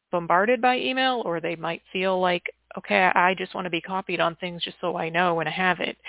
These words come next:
and other people don't. And so it's how, how do those people want to be communicated to,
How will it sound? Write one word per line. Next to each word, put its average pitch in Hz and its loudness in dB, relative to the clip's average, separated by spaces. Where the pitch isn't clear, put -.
and 165 0
other 170 2
people 170 -4
don't. 160 0
And 196 -6
so 170 2
it's 170 -2
how, 214 0
how - 0
do 233 -2
those 190 -4
people 185 -8
want 170 0
to 185 -6
be 214 -4
communicated 220 0
to, 220 -2